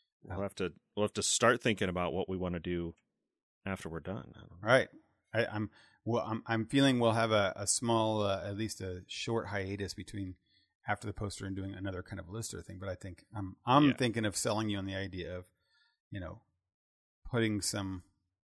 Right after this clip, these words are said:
Speaker 2: four or five of our shows that, that we liked that w-, did not make the list and watching those.
Speaker 1: Oh, sure. Have, like, kind of like a prologue
Speaker 2: Yeah.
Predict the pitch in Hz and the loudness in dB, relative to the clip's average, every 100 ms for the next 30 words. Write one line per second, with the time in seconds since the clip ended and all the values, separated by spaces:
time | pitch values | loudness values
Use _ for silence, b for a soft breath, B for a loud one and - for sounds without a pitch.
0 | _ - 117 107 98 - 101 98 95 95 | _ -6 0 0 0 0 0 2 0 0
1 | 92 87 - 95 87 - 78 _ _ _ | 0 -2 -6 -6 -6 -10 -12 _ _ _
2 | _ _ _ - 92 95 120 110 92 87 | _ _ _ -14 -8 -2 2 2 0 -2
3 | - 98 90 _ _ 104 110 98 87 87 | -8 -12 -12 _ _ -8 -4 -4 -4 -8
4 | 82 - 82 80 - - - _ _ _ | -12 -14 -14 -12 -10 -12 -12 _ _ _
5 | _ - 98 87 82 - 76 65 90 - | _ -14 -10 -10 -10 -14 -16 -16 -14 -14
6 | - _ _ _ _ _ _ - b _ | -16 _ _ _ _ _ _ -20 b _
7 | 117 113 92 73 - 95 67 - 85 85 | 4 6 6 0 -2 -2 -2 -8 -8 -8
8 | 71 107 85 78 78 73 71 _ _ _ | -10 -8 -8 -8 -8 -8 -12 _ _ _
9 | _ - 85 80 78 76 73 - _ _ | _ -10 -8 -6 -6 -8 -10 -18 _ _
10 | _ _ 104 85 71 | _ _ -6 -6 -8